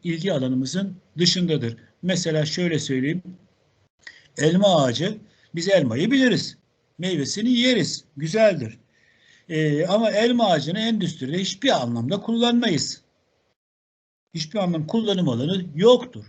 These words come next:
Çünkü uygun değildir, küçük çaplıdır. Özellikle küçük çaplıdır. Ben şu kadar çapta bir ağacı, e, şeyde, efendime,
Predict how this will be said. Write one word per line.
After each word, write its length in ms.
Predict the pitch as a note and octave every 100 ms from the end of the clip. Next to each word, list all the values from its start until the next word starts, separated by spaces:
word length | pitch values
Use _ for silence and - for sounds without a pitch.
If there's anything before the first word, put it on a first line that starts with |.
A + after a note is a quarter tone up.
| _ _ _ _ _
Çünkü 580 | - A#3 F#3+ - C#3+ G3 - _ _ -
uygun 480 | G#3 A3 E3 F#3 F#3
değildir, 580 | D3+ F#3 G#3+ G3 D#3+ F3 - - -
küçük 300 | F3 A3 -
çaplıdır. 560 | G3+ F3+ - D3+ C#3 -
Özellikle 440 | D#3 D#3 E3+ E3 F3
küçük 280 | - G#3+
çaplıdır. 380 | - F#3 C#3+ B2+
Ben 80 | C#3
şu 200 | D3+ G#3+
kadar 240 | G3+ E3
çapta 320 | D#3 D#3+ D#3 D3+
bir 240 | F3+ D#3+
ağacı, 340 | B2 A#2 G#3+ - _ _ _ C3+
e, 720 | B2+ B2 A#2+ A#2+ A#2+ A#2 B2
şeyde, 480 | - F#3+ D3+ F#3+ F#3+ - _ _ - - - D#3+
efendime, 580 | C#3+ D#3 D3 C#3+ C3+